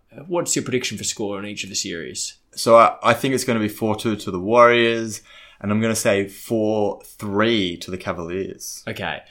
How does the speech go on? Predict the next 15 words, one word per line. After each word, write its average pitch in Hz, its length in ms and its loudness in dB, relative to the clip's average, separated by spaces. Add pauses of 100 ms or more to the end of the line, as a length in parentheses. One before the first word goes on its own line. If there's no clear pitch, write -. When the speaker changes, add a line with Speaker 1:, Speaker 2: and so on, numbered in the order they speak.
(200)
Speaker 1:
I'm 143 120 2
gonna 196 100 8
say 151 180 4
four 143 360 4
one 135 200 4
for 127 140 -14
the 123 80 -10
Cavs. 151 680 0
Speaker 2:
Okay. 101 180 -6
Speaker 1:
I - 60 -6
think 127 140 -6
they're 117 100 -8
just 117 200 -4
gonna 110 140 -4
s-, - 200 -4